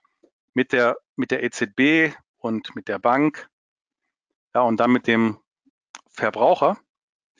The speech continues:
ja, da geht's ja eigentlich im Prinzip nur darum, dass Sie ja auch, wenn Sie als Verbraucher Geld aufnehmen, müssen Sie eine Sicherheit hinterlegen. Ja, typischerweise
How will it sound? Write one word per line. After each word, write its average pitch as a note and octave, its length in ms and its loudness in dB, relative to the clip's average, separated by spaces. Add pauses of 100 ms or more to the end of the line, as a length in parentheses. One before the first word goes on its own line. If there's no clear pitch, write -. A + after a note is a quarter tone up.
(420)
ja, C3+ 120 0
da B2+ 180 0
geht's E3+ 220 -2
ja D#3+ 100 -2
eigentlich C#3 220 0
im - 60 -12
Prinzip C3 280 -4
nur E3+ 140 2
darum, D#3 480 2 (340)
dass A#2+ 200 -2
Sie C#3 100 -6
ja D#3+ 140 2
auch, C3 260 2 (180)
wenn B2+ 140 2
Sie C3+ 100 -6
als B2 300 -4 (240)
Verbraucher D3+ 600 2
Geld B2+ 240 0
aufnehmen, C3 440 2
müssen D3+ 220 -2
Sie C#3 140 -4
eine B2 200 0
Sicherheit C3 360 -2
hinterlegen. G#2 520 -2
Ja, A2+ 120 -2
typischerweise C3 840 2